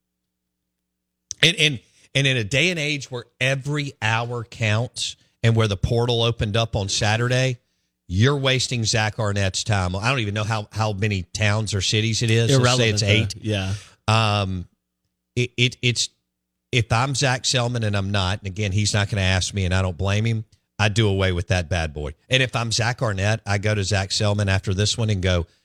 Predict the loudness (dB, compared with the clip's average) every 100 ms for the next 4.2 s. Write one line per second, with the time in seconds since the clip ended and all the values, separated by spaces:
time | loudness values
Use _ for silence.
0 | _ _ -4 0 0 0 0 2 2 0
1 | -2 -6 -6 -4 -2 -2 -2 0 -2 0
2 | 0 2 0 -2 _ _ _ _ 0 2
3 | 4 2 0 -4 -4 -2 -2 -2 -2 -2
4 | -2